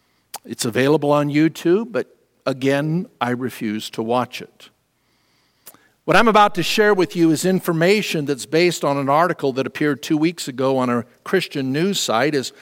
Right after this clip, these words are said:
well as two separate blogs that I read. And according to those articles, on the program The Bachelorette, a bachelor named Luke informs the bachelorette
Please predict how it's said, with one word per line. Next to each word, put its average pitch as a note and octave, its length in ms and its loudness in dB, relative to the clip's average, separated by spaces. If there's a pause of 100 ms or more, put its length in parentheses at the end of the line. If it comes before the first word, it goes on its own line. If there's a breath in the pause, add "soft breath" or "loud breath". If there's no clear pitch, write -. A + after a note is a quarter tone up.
(200 loud breath)
well F3 220 4
as E3 200 -2
two G#3+ 240 -4
separate D3+ 580 -2
blogs D#3 500 0
that A2+ 140 -2
I A2 140 0
read. G#2+ 480 -4 (1400 soft breath)
And F#3 140 -4
according D4+ 480 2
to G#3+ 420 2 (840)
those G#3 340 2
articles, D3 640 2
on E3+ 160 2
the E3+ 40 2
program G3+ 600 2
The D#3+ 100 0
Bachelorette, E3+ 1300 0 (1080)
a B2+ 60 -4
bachelor F#3+ 580 4
named E3+ 320 2
Luke F3+ 460 4
informs E3 520 0
the C#3+ 100 -4
bachelorette D#3+ 880 2